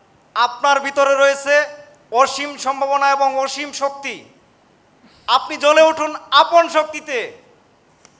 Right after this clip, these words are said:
আপনি সুনির্দিষ্ট লক্ষ্য নির্ধারণ করুন, আপনি সুনির্দিষ্ট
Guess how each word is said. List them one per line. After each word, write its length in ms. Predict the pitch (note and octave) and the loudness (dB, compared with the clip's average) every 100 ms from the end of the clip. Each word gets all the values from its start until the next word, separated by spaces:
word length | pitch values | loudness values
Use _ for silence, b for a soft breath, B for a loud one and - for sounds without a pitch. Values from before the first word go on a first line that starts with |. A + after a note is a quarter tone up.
| _ - _ _ _ _ - | _ -20 _ _ _ _ -2
আপনি 260 | A#3 A#3+ B3+ | -2 -2 -12
সুনির্দিষ্ট 500 | - B3+ B3 B3 B3 | -10 -10 -8 -8 -4
লক্ষ্য 320 | A#3+ A#3+ B3 | -2 -2 -4
নির্ধারণ 400 | B3 B3+ B3+ B3+ | -8 -4 -2 -2
করুন, 280 | B3+ C4 C#4 C#4 C#4 - _ _ _ _ _ _ _ _ _ _ _ _ _ _ _ _ _ | -4 -4 -4 -6 -16 -20 _ _ _ _ _ _ _ _ _ _ _ _ _ _ _ _ _
আপনি 360 | G#3+ C4 C4+ C#4 C4+ C4+ - _ _ | 0 0 -2 -6 -6 -10 -20 _ _
সুনির্দিষ্ট 440 | - C4 C#4 C4 | -14 -12 -12 -10